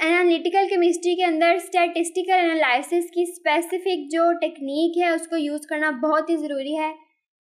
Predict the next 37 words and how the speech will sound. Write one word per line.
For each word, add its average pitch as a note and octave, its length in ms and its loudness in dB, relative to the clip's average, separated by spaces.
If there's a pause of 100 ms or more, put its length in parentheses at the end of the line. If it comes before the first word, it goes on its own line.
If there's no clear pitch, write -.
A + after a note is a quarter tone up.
(140)
क्योंकि F4 320 4
एक F#4+ 200 2
स्टैटिस्टिकल F#4 920 2
एनालिसिस E4 760 2
ही G4 80 2
हो E4+ 220 2
सकता E4 340 -2
है F4 200 2
जिसमें E4+ 400 0
स्टैट्स D4 600 0
आती D4 320 0
हो E4+ 100 4
और E4 160 4
स्टैट्स D#4 480 0
के F4+ 160 -4
फार्मूलाज D4 680 0
वगैरह D4 360 -2
लगते C#4 360 -4
हों, E4+ 200 0 (520)
उसके G4 320 0
ज़रिए F4+ 280 2
से F#4 120 0
हमें F4+ 260 2
एक E4+ 100 2 (100)
वैल्यूएबल E4+ 640 2
इन्फॉर्मेशन D4+ 600 0
मिलेगी C#4+ 420 -2
हमेशा, D#4 440 0 (360)
और D#4+ 160 4
वो F#4 100 2
हमेशा F#4 420 2
हमारा F4 460 2
अप्रूव्ड E4+ 560 0
रिजल्ट C#4 500 2
होगा C#4+ 340 0
जिसको D#4 320 -4
हमने D#4 240 0